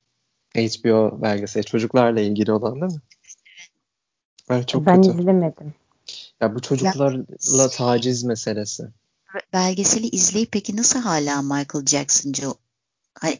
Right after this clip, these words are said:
Speaker 3: inşallah
Speaker 1: Ee,
Speaker 3: öyle.
Speaker 1: Michael Jackson'cı. Hayır, hayır. Hiç öyle, hiç çok yanlış anladın. Ee,
Speaker 3: Hı.
Speaker 1: ben inşallah yaşıyordur gibi değil. Oradan bakmıyorum. Yaşıyor mu acaba? Gizleniyor mu? Evet, bence yaşıyor.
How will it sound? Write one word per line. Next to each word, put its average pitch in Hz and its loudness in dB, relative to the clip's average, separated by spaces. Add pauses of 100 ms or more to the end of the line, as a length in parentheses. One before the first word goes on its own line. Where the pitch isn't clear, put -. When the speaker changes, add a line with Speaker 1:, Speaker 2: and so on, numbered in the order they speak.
Speaker 3:
inşallah 226 -2
Speaker 1:
Ee, - -2
Speaker 3:
öyle. - -2
Speaker 1:
Michael 117 0
Jackson'cı. 117 -2
Hayır, 131 0
hayır. 147 0
Hiç 131 -14
öyle, 147 2 (120)
hiç - -8
çok - -6
yanlış 120 -4
anladın. 101 -8 (680)
Ee, - -2
Speaker 3:
Hı. 110 -2
Speaker 1:
ben 113 2
inşallah 123 0
yaşıyordur 120 0
gibi 123 2
değil. 143 2
Oradan 120 -2
bakmıyorum. 110 -4
Yaşıyor 135 2
mu 135 -4
acaba? 104 -6
Gizleniyor 120 -2
mu? 156 -4
Evet, 139 2
bence 120 -2
yaşıyor. 123 0